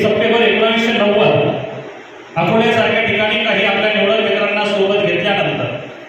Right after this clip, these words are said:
मराठा समाजातील शासकीय, निमशासकीय, स्थानिक स्वराज्य संस्थांमध्ये, कॉर्पोरेट क्षेत्रातील काही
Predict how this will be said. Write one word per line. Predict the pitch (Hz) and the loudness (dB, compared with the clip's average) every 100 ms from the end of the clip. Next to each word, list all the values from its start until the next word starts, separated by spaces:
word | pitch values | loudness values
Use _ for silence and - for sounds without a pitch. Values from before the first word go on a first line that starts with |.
| - - - - 349 349 - - - - - - - - - - | -20 -20 -20 -20 -20 -20 -20 -20 -20 -20 -20 -20 -20 -20 -18 -6
मराठा | 170 202 - - 226 | 0 2 2 2 0
समाजातील | 214 214 220 220 226 226 226 - - - - - - - - | 0 2 2 2 0 -2 -4 -8 -14 -16 -18 -20 -20 -18 -6
शासकीय, | 196 196 196 196 226 | 0 4 4 2 2
निमशासकीय, | 202 196 202 208 214 214 226 233 226 226 - - - - - - - - - | 2 0 2 2 2 0 0 0 0 -4 -8 -12 -16 -18 -20 -20 -20 -20 -8
स्थानिक | - 196 208 220 | 0 2 2 2
स्वराज्य | 214 214 214 | 2 4 4
संस्थांमध्ये, | 208 202 226 214 214 208 214 | 4 4 2 2 2 2 2
कॉर्पोरेट | 214 - - 208 | 2 2 0 0
क्षेत्रातील | 208 196 208 220 220 220 | 2 2 2 2 0 0
काही | 208 208 214 208 | 0 0 0 -2